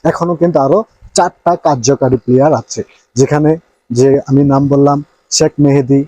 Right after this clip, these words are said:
আফিফ হোসেন ধ্রুব, সাইফুদ্দিন, রিশাদ হোসেন। তো এই চারটা যে প্লেয়ারের নাম বলছে, তারাও কিন্তু সেখানে প্রতিদ্বন্দ্বিতা করবে টি টোয়েন্টিতে। তবে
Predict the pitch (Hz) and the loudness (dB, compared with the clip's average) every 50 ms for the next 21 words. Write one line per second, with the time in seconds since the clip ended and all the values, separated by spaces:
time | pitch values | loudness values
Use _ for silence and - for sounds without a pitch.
0 | _ - - - - 143 120 135 127 - 143 135 123 113 123 139 139 131 139 135 | _ -8 -6 -2 -2 -2 -2 -2 -2 -2 0 0 0 0 0 0 0 0 0 -2
1 | 139 139 _ _ _ _ - - - 151 147 151 - - 151 131 120 135 143 139 | -2 -6 _ _ _ _ -10 -6 -4 -2 -2 -2 -2 -2 -4 -2 0 2 2 2
2 | 135 135 - _ _ _ _ _ - 117 147 156 - - 165 160 147 123 131 143 | 2 -2 -6 _ _ _ _ _ -2 -2 -2 0 0 0 -2 -2 -2 -2 -2 -2
3 | 127 - 139 135 135 131 _ _ _ _ _ - - - - - - 214 240 220 | -2 0 -2 -2 -2 -4 _ _ _ _ _ -4 -2 -2 -2 0 0 2 2 2
4 | - - 185 165 - - - 170 156 143 147 151 143 135 123 - _ _ _ - | 2 0 -2 -2 -2 -2 -2 -2 0 2 2 2 2 0 -2 -6 _ _ _ -2
5 | - 151 156 156 151 147 139 127 127 127 131 120 123 127 127 - 160 - 131 123 | 0 2 4 4 2 2 2 2 2 2 2 2 0 0 0 0 -2 0 0 0
6 | 135 135 - - 147 147 170 156 - 143 127 - 143 156 175 165 - - 208 - | 0 -2 0 -2 -2 0 0 0 0 -2 -2 -2 -2 -4 -4 -4 -2 -2 -2 0
7 | 226 202 160 170 160 156 151 156 143 156 147 - 147 143 139 175 214 240 _ _ | 0 0 0 2 0 2 0 0 0 -2 -4 -2 -2 0 2 0 0 0 _ _
8 | _ _ - 226 240 226 - - 185 156 143 139 120 - 117 - - 107 - _ | _ _ 0 0 0 0 2 0 2 2 2 0 0 -2 -4 -4 -4 -14 -14 _
9 | _ - - - _ _ - - 185 180 196 | _ -20 -20 -20 _ _ -2 0 2 2 4